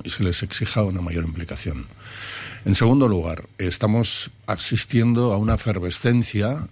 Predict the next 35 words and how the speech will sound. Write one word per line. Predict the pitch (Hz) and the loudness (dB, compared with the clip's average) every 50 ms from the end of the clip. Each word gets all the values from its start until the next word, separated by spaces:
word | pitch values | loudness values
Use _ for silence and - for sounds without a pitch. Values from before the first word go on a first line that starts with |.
| - | -10
eh, | - 90 87 87 87 87 87 | -8 -6 -6 -6 -6 -8 -6
no | 85 92 90 | -6 -6 -4
sé | - 101 | -2 0
si | - - - 98 | 0 2 2 2
ideológica | 87 90 82 95 123 123 - - 92 - - 117 | 2 2 2 2 2 2 0 -2 -2 0 0 0
o | 123 | 0
política, | 104 - 78 87 107 104 - 107 87 - 110 120 131 | -2 -2 -2 -2 -2 0 0 -4 -2 0 0 0 0
en | 123 95 90 | 0 -2 -2
el | 87 87 82 82 82 - - - - - - - - | -2 -4 -4 -4 -8 -10 -12 -14 -14 -14 -16 -6 -2
ámbito | - 101 98 98 95 - - 101 | 0 2 2 2 2 2 0 0
de | 98 90 | 0 0
lo | 87 85 | -2 -4
que | 87 85 | -4 -6
tradicionalmente | - 78 85 82 82 - - 90 95 92 95 95 92 - 95 | -4 -4 -4 -4 -2 -2 -2 -2 0 0 0 0 0 -2 -2
hemos | 90 98 98 85 | -2 -2 -2 0
denominado | 98 90 85 85 87 90 95 92 92 90 85 85 85 | -2 -2 0 0 0 0 0 0 0 -2 -2 -4 -4
la | 85 | -4
izquierda | 85 - - - 95 95 95 | -4 -2 0 2 4 4 4
abertzale, | 92 98 95 - - 127 123 127 156 - - - - - - - - - - _ _ - | 4 4 2 2 4 4 4 4 2 0 -6 -14 -20 -20 -20 -20 -20 -20 -20 _ _ -12
que | - - 107 | -2 0 2
es | 110 110 - | 2 4 4
algo | 147 151 120 110 | 2 2 2 2
natural | 101 95 87 - 98 104 127 135 | 0 0 0 0 2 2 2 2
en | 104 92 | 0 0
todas | 90 107 104 98 95 | 0 0 0 0 0
las | 95 92 | -2 -2
formaciones | - - 98 87 92 - - 98 98 95 - | -4 -4 -4 -4 -2 -2 -2 -2 -2 -2 -2
políticas, | - 104 120 123 120 110 85 - 160 185 - - - - | -2 -2 0 0 -2 -6 -6 -6 -6 -6 -8 -10 -14 -10
que | - - | -4 -2
es | 98 - - - | -2 -2 -2 -2
natural | 107 101 98 101 92 - 101 104 107 110 | 0 0 0 0 0 2 2 2 2 2
también | - 92 90 113 147 160 - | 0 -2 -2 0 0 0 -2
que | - | -4
se | 101 - 98 | -4 -4 -4
produzca, | 82 92 92 92 101 - - - - 82 71 71 | -4 -2 -2 -2 -2 -2 -4 -4 -6 -6 -6 -8